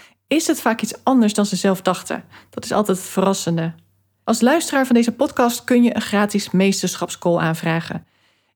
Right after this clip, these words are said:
In die call ga ik samen met jou kijken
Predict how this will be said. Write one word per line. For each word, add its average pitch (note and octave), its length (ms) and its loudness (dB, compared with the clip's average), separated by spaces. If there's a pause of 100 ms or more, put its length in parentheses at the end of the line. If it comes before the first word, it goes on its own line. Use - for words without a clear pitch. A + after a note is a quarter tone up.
(140)
In D#4 180 4
die C#4 120 2
call C4 220 4
ga A#3+ 180 0
ik G#3+ 140 0
samen G#3+ 460 4
met G3 140 2
jou G3 180 2
kijken F3+ 460 -2